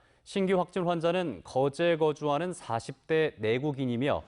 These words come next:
지난 이십사 일 이라크를 방문했다가 임시 생활시설에서 격리 중에 양성 판정을 받고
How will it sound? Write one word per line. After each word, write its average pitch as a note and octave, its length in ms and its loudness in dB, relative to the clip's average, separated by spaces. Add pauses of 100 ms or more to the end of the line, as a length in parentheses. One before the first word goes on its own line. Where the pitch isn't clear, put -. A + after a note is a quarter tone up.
(300)
지난 E3 460 0
이십사 E3 720 -2
일 F3+ 260 -2
이라크를 F3 540 -2
방문했다가 C3+ 840 -2 (320)
임시 D#3+ 400 -4
생활시설에서 G3 880 0
격리 C#3+ 360 -2
중에 C#3 300 0
양성 C3+ 460 -2
판정을 E3+ 420 -2
받고 G#2+ 480 -2